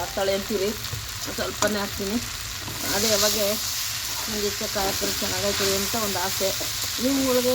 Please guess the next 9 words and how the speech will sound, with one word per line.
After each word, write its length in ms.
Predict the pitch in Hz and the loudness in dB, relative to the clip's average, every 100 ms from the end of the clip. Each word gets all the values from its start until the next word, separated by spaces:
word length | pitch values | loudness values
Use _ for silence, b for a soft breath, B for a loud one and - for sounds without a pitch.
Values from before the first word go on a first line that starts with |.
| 247 226 | 2 0
ನಾವೇನೋ 280 | 226 226 220 | -2 -2 -2
ಮರವೇ 320 | 185 196 208 185 | 0 0 0 0
ಹಾಕ್ಬಿಡ್ತೀವಿ, 460 | 190 202 202 214 208 - - | -2 -2 -2 0 -2 -2 -2
ನೀವು 140 | 226 202 | -2 0
ಬೈತೀರಲ್ಲ. 420 | 208 220 202 196 208 - - - - - - | 0 2 2 2 0 -2 -2 -2 -2 -2 -2
ನೋಡಿ 140 | 202 202 | 0 2
ಹಿಂಗಿರ್ಬೇಕು 360 | 202 190 190 196 | 2 2 0 0
ಹಿಂಗೆ. 160 | 170 165 - - - - - - - - - 220 - - - | -2 -2 -4 -4 -4 -4 -4 -2 -2 -2 -4 -4 -4 -2 2
ಹಂಗೇನು 340 | 240 277 330 | 4 4 4